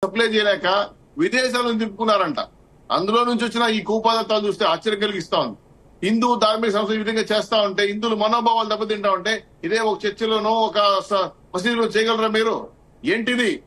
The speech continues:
ఇంకొక పాప పరిహారం చూసి చూడండి ఎంత దుర్మార్గంగా ఉందో. ఈ లడ్లను స్వామివారి కైంకర్యాలతో పాటు, స-, శ్రీరామ స్వామి, శ్రీరాముని గుడి యొక్క కార్యక్రమం జరిగింది గతంలో.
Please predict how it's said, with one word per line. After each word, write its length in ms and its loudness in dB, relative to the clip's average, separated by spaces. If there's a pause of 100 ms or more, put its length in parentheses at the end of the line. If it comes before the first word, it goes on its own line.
(160)
ఇంకొక 280 0 (200)
పాప 200 2
పరిహారం 560 2
చూసి 200 -4
చూడండి 260 0
ఎంత 100 -4
దుర్మార్గంగా 520 0
ఉందో. 280 -4 (400)
ఈ 100 -2
లడ్లను 680 2 (360)
స్వామివారి 520 0
కైంకర్యాలతో 640 0
పాటు, 420 0 (840)
స-, 380 0
శ్రీరామ 340 2
స్వామి, 240 0
శ్రీరాముని 480 0
గుడి 280 -4
యొక్క 460 0
కార్యక్రమం 420 0
జరిగింది 360 0
గతంలో. 360 0